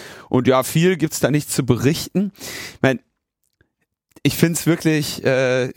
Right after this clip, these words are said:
sehr amüsant, wie wir hier, ne, also zwei wirklich schwere Katastrophen und das B S I geht noch nicht mal hin und erkennt da seine Verantwortung an, ja, also man würde ja erwarten,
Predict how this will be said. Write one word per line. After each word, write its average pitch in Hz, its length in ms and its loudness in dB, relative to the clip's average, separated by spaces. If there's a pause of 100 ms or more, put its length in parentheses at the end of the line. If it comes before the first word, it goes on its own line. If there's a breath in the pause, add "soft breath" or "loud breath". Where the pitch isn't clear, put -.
(140)
sehr 135 440 0
amüsant, 143 840 2
wie 139 140 0
wir 139 140 4
hier, 131 360 2
ne, 139 120 0
also 131 280 0
zwei 151 640 0
wirklich 147 340 -2
schwere 160 320 2
Katastrophen 151 920 -2 (340 loud breath)
und 127 160 2
das 131 160 2
B 131 180 2
S 131 220 -2
I 147 220 0
geht 135 200 0
noch 123 160 2
nicht 143 300 -2
mal 123 220 2
hin 131 400 0 (320 loud breath)
und 139 160 2
erkennt 160 360 0
da 170 140 4
seine 147 580 2
Verantwortung 113 720 0
an, 80 240 -4
ja, 123 180 2
also 147 160 0
man 135 180 0
würde 180 160 2
ja 165 80 2
erwarten, 143 640 0